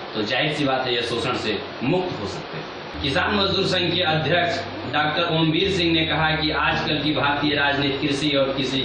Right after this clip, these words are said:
जीवन की उपेक्षा करती रही है। पिछले एक दशक में लाखों किसानों ने आत्महत्या की है, जो प्रमाण है।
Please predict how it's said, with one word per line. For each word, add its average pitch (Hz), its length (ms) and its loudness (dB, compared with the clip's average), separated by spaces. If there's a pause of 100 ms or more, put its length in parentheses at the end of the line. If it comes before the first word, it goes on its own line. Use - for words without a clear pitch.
जीवन 131 320 0 (600)
की 139 160 2
उपेक्षा 160 500 0
करती 147 280 0
रही 135 160 2
है। 135 200 2
पिछले 131 300 0 (560)
एक 160 260 0
दशक 156 300 0
में 147 440 0 (340)
लाखों 151 360 0
किसानों 175 300 0
ने 170 140 2
आत्महत्या 160 580 0
की 151 180 0
है, 143 180 0
जो 139 160 2
प्रमाण 139 340 0
है। - 240 0